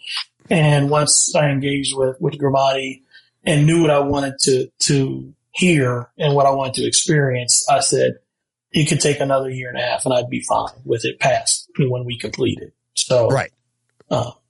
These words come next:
Speaker 1: so yeah, so it wasn't, it was, nothing was impulsive about it. It was thought out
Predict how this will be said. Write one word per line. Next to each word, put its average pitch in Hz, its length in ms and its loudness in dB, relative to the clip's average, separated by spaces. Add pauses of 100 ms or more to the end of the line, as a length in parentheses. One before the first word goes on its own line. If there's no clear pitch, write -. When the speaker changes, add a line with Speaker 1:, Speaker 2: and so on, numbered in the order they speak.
(160)
Speaker 1:
so - 120 -2
yeah, 123 200 2
so 156 200 2
it 147 40 4
wasn't, 156 380 2 (340)
it 196 160 4
was, 165 100 4
nothing 185 260 2
was 156 140 2
impulsive 147 580 0
about 131 400 2
it. 123 240 -10
It 151 180 2
was - 460 -2 (240)
thought 139 260 2
out 131 320 2